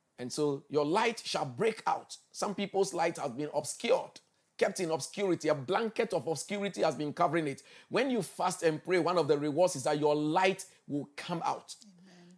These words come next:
Speaker 1: Then the second thing is that he says that your, when your light shines, then he says your health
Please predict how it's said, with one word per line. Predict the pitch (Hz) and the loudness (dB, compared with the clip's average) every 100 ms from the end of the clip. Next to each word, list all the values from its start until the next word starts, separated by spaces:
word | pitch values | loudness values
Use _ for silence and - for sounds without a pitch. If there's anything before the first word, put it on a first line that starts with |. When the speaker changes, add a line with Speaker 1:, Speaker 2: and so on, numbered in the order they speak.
| - | -2
Speaker 1:
Then | 156 | 2
the | 156 | 2
second | 240 247 247 214 | 2 4 2 2
thing | 202 | 2
is | 170 | 2
that | 160 165 | 2 2
he | - | 0
says | 147 180 175 151 | -2 0 0 0
that | 156 - | -2 -2
your, | 139 143 147 139 123 _ _ _ _ _ _ - - _ _ | -6 0 2 0 -4 _ _ _ _ _ _ -20 -20 _ _
when | - 156 | -2 4
your | 160 156 | 6 6
light | 147 202 208 - | 6 2 2 -4
shines, | - 143 139 123 | -6 -4 -6 -2
then | 180 | 0
he | 175 | 0
says | 139 180 - | 0 -2 0
your | 160 170 151 | 0 0 0
health | - 254 269 269 | -6 0 0 -2